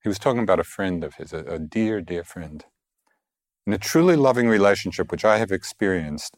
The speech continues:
<clears throat> rather than drawing the one I love to me, I give myself to him. Not merely do I prefer to do him good rather than have him do good to me,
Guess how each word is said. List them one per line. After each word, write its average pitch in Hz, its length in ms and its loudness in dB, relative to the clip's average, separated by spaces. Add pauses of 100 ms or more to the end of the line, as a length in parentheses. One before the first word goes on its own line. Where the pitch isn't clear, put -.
<clears throat> - 840 -2
rather 107 440 6
than 113 220 2
drawing 101 440 4
the 92 100 0
one 92 200 0
I 87 140 0
love 87 440 0
to - 120 -10
me, 85 540 -6 (520)
I 90 120 0
give 98 340 -2
myself 92 500 -4
to 80 120 -10
him. 73 340 -14 (1500)
Not 127 300 4
merely 123 580 6
do 101 160 4
I 98 100 6
prefer 110 460 2
to 98 160 -4
do 87 220 -2
him 131 360 -2
good 82 360 0 (320)
rather 92 340 4
than 87 220 0
have 85 320 -6
him 104 240 -2
do 90 160 -4
good 85 240 -4
to 92 100 -10
me, 92 500 -4